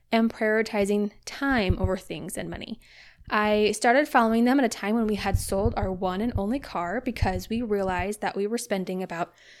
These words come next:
seven hundred dollars a month to have it parked twenty hours a day when there were other options for transportation that cost less money.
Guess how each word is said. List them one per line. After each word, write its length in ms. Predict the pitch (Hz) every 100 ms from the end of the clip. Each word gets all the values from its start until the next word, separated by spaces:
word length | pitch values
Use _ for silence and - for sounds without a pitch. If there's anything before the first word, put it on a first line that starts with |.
| - _
seven 380 | - 330 330 339
hundred 380 | 285 262 254
dollars 340 | 220 196 202 196
a 80 | 196
month 280 | 175 175 -
to 80 |
have 220 | 220 - 202
it 140 | -
parked 380 | - 175 - -
twenty 360 | - 196 202
hours 300 | 190 165 185
a 40 | 214
day 320 | 359 392 214 - - - _
when 260 | 214 208
there 340 | 202 190 190 185
were 220 | 190 185
other 240 | 240 226 -
options 260 | 180 202
for 100 | -
transportation 600 | 180 190 - - 185 185
that 100 | 180
cost 300 | - 185 -
less 200 | - -
money. 300 | 190 175 -